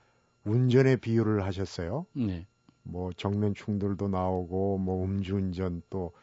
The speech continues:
Speaker 1: 양보운전 얘기 나오는데
Speaker 2: 음, 음, 네.
Speaker 1: 그게 좀 인상적이더라고요.
Speaker 2: 네.
Speaker 1: 지금 뭐 결혼을 앞둔 젊은이나 결혼을 해서, 어, 꾸려가고 있는, 어, 젊은 세대 특히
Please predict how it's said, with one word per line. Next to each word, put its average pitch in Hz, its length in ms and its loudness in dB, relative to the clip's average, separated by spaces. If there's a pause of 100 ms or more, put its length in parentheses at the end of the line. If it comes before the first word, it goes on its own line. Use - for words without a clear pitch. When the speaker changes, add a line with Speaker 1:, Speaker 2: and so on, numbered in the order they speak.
(240)
Speaker 1:
양보운전 101 680 0
얘기 92 200 -4
나오는데 82 480 -4
Speaker 2:
음, 92 280 -4
음, 98 60 0
네. 90 100 2
Speaker 1:
그게 80 80 0
좀 131 160 -2
인상적이더라고요. 98 1000 -2
Speaker 2:
네. 82 260 -8 (360)
Speaker 1:
지금 113 260 -4
뭐 110 120 0
결혼을 117 420 0
앞둔 107 380 -2
젊은이나 104 500 0
결혼을 104 380 0
해서, 98 460 -2 (500)
어, 90 140 -8
꾸려가고 117 480 2
있는, 95 400 -4 (500)
어, 92 220 -6
젊은 101 280 -2
세대 92 220 -6
특히 98 520 -8